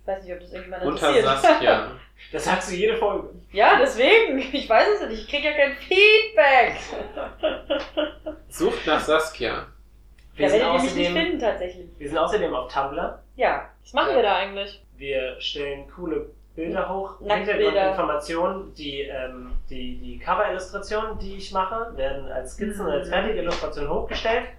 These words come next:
Speaker 3: Die könnt ihr euch ansehen, die super interessant sind.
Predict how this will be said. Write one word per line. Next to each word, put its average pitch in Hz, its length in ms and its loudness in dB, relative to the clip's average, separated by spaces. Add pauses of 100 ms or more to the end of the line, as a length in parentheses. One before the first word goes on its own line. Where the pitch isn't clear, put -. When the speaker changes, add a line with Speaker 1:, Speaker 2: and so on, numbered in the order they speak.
(500)
Speaker 3:
Die 156 140 -14
könnt 151 240 -4
ihr 135 60 0
euch 127 160 -4
ansehen, 202 480 -2
die 131 220 -10
super 160 340 -4
interessant 156 440 -6
sind. 196 180 -10